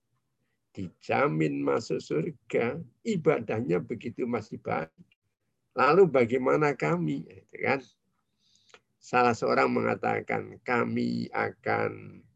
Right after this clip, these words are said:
sholat malam terus menerus. Tiada waktu kecuali untuk sholat malam." Yang satu mengatakan gimana? "Saya akan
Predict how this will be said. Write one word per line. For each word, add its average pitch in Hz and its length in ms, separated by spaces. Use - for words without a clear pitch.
sholat 110 480
malam 104 640
terus - 560
menerus. - 720
Tiada 123 400
waktu 110 640
kecuali 107 560
untuk - 400
sholat 98 480
malam." 90 720
Yang 104 320
satu 107 240
mengatakan 135 560
gimana? 135 480
"Saya 127 800
akan 107 960